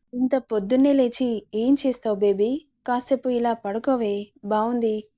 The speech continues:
"లేదు, ఇలా పొద్దుపోయేదాకా పడుకోకూడదు శ్రీ, నేను వెళ్ళి ఫ్రెష్ అయి వస్తాను." అంటున్న ఆమె మాటలకి, "ఇప్పుడు ఫ్రెష్ అవ్వడం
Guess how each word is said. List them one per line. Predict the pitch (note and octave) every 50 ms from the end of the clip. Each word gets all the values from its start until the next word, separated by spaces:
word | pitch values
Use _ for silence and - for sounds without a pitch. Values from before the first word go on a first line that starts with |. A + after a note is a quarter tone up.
| _ _ _ _ _ _ _ _ _ -
"లేదు, | A3 A#3 A#3+ B3 A#3+ C4 B3+ A3+ - _ _ _ _ _ -
ఇలా | B3+ C4 C4 B3
పొద్దుపోయేదాకా | A3+ - A3+ G#3 G#3 C4+ C#4 - C4+ B3 A#3 A3+ A#3 A3 G#3+ - A#3 A3 G#3
పడుకోకూడదు | G#3 - G#3+ G#3 A3 - C#4 C4 - B3+ A3 A3 G#3 A3
శ్రీ, | G#3 - - A3 G#3 G3+ G#3 - _ _ _ _ _ _ -
నేను | A#3 A#3+ B3 B3
వెళ్ళి | A3+ A3+ A#3 A#3+ B3
ఫ్రెష్ | A#3 - A3 A3 G#3+ - C#4
అయి | C4+ C4
వస్తాను." | C4 A#3 A3+ - - A#3 A3 G#3+ G#3+ G#3 G#3 - _ _ _ - -
అంటున్న | A#3 B3 A#3+ C4+ B3+ B3 B3 A#3 A3+ G#3 - -
ఆమె | B3 B3 B3+ B3+ B3+ A#3+
మాటలకి, | A3+ G#3+ G#3+ A3 A3+ B3+ B3+ A#3+ A#3 - A#3+ A#3+ A3+ G#3+ - _ _ _ _ _ _ _ _ _
"ఇప్పుడు | - B3 B3 C#4 C4 B3+
ఫ్రెష్ | A#3+ - - G3 G#3 - -
అవ్వడం | C#4+ C4+ B3+ B3 B3 A#3